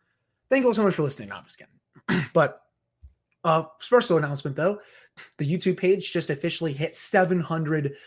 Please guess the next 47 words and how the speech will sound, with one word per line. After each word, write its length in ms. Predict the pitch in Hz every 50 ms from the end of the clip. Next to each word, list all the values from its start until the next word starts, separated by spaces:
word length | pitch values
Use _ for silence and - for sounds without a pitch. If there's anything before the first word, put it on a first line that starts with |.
| - - - _ -
subscribers. 640 | - - 143 135 - 175 156 156 156 156 151 - -
Thank 280 | 240 247 233 208 -
you 180 | 175 147 135 131
all 320 | 131 131 135 139 135 135 -
who 100 | 143 143
have 160 | 135 127 -
subscribed 600 | - - 127 - - - 143 131 127 127 127 135 _ _ _ _ _
to 100 | - -
that 160 | 202 190 - -
page. 200 | 147 139 139 160
Of 120 | 151 143
course, 180 | - 156 139 -
thank 200 | 156 147 156 147
you 80 | 143
all 80 | 135 131
so 120 | - -
much 180 | 143 135 135 -
for 100 | - 117
listening 440 | 113 135 170 160 - 170 156 151 143
in 120 | 127 123
general, 320 | 127 147 147 147 147 147
whether 240 | 143 135 123 127 117
it's 240 | 113 113 - - _ _
also 280 | 139 127 - - 131
on 100 | 110 113
the 100 | 113 - - _ -
audio 480 | 175 170 165 165 170 175 180 175 - - _ _ _ - - - _
side 200 | - - 190 165
of 120 | 170 160 -
things, 280 | 185 175 180 185 175
but, 200 | - - 120 -
you 80 | 127 135
know, 140 | 131 123 123
for 160 | - - 123
YouTube, 480 | 127 151 160 156 - 165 156 156 151 135
I've 80 | 120
been 120 | 135 127 127
really 320 | 135 139 135 135 131 131 - _ _ _ _ _ - 139
building 340 | 160 202 202 196 180 180 180
that 200 | 175 170 165 156
over 100 | 160 156
the 80 | 151
past 340 | - - 160 156 151 143 -
year, 200 | 160 151 151 151
and 160 | 143 131 131 - _ - - -
I'm 120 | 143 135
hoping 460 | 113 151 160 160 - 170 170 165 147